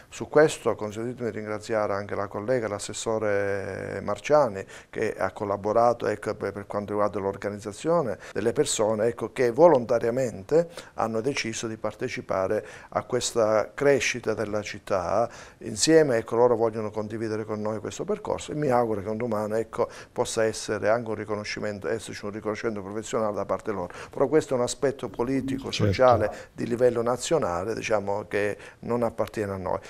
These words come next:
Speaker 1: Però la, la parte vincente, eh, la parte più bella che ho visto, c'era gran-, grande entusiasmo da parte loro,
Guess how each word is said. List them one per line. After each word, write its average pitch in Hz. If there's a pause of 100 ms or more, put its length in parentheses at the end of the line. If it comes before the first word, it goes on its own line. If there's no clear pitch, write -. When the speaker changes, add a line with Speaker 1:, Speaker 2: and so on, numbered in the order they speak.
(140)
Speaker 1:
Però 175
la, 151 (120)
la 127
parte 165
vincente, 110 (220)
eh, 104
la 107
parte 139
più -
bella 113
che 107
ho 117
visto, 143
c'era 135
gran-, 147
grande 135
entusiasmo 113
da 104
parte 113
loro, 113